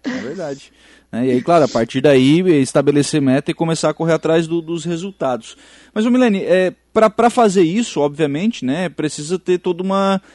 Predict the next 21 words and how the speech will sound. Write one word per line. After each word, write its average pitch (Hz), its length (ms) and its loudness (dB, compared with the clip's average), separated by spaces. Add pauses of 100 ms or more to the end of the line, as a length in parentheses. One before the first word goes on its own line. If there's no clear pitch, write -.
(200)
é, - 160 0 (260)
não 233 380 0
só 202 280 4
a 156 60 2
prefeitura, 170 760 0
né, 165 160 -2
não 170 160 -4
só 170 180 -2
o 165 60 0
poder 143 340 -4
público, 233 420 -4
mas 202 200 -2
a, 320 180 -6
a 226 80 -6
iniciativa 214 460 -2
privada 214 500 0
precisa 170 500 -2 (240)
estar 190 460 0
junto, 147 460 -4
né, 143 200 -2
precisa, 165 640 -4